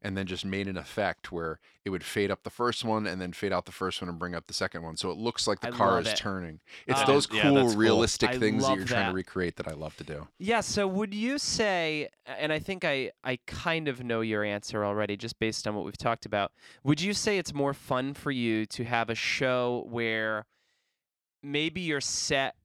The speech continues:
Speaker 2: is very much constructed and it's, like, maybe, like, a big rock show, big rock set, and the lighting is very involved, but it's,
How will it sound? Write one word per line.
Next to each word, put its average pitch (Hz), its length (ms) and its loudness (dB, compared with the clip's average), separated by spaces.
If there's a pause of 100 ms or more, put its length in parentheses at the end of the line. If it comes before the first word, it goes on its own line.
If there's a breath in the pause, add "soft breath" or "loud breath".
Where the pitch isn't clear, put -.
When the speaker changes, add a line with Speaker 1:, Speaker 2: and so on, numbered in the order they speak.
(220)
Speaker 2:
is 120 240 -2
very 156 840 0 (560)
much 131 580 -2
constructed 117 800 -2
and 107 100 -8
it's, - 180 -10
like, 113 180 -4
maybe, 123 220 0
like, 113 140 0
a 117 40 -4
big 147 260 0
rock 123 400 0
show, 113 360 0
big 135 200 -2
rock 127 380 0
set, 107 500 -4 (360 loud breath)
and 127 300 0
the 120 100 0
lighting 135 540 0
is 110 140 -8
very 175 480 2
involved, 139 800 -2 (340)
but 147 160 2
it's, 139 340 -4